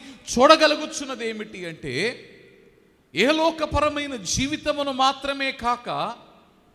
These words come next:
పరసంబంధమైన జీవనమును సైతము నరుడైన వాడు చూడగలుగుచు ఉన్నాడు.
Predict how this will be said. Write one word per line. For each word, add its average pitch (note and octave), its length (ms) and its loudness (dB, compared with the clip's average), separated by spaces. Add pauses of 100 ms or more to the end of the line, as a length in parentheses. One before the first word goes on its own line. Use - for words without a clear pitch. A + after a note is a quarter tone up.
(380)
పరసంబంధమైన D4 960 0
జీవనమును D4 680 -2
సైతము F#3 800 -8 (300)
నరుడైన G#3 460 2
వాడు A3 320 4
చూడగలుగుచు G#3+ 840 -8
ఉన్నాడు. A#2+ 540 -14